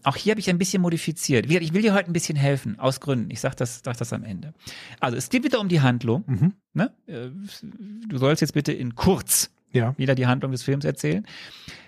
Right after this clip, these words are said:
Speaker 1: Und meine Frage zwei a und Frage zwei b teilt wieder den Film auf in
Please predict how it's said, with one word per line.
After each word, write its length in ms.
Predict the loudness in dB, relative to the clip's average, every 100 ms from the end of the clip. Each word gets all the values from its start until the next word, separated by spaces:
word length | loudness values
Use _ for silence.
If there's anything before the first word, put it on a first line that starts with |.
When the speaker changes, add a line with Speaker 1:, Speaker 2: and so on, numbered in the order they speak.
| _ _
Speaker 1:
Und 180 | 0 2
meine 220 | 2 2
Frage 260 | 2 0 0
zwei 260 | 0 -2 2
a 260 | 2 2
und 80 | 0
Frage 220 | 0 0
zwei 180 | 2 0
b 160 | 2 2
teilt 280 | 2 2 4
wieder 100 | 2
den 120 | 2
Film 220 | 2 2
auf 240 | 4 4
in 140 | 2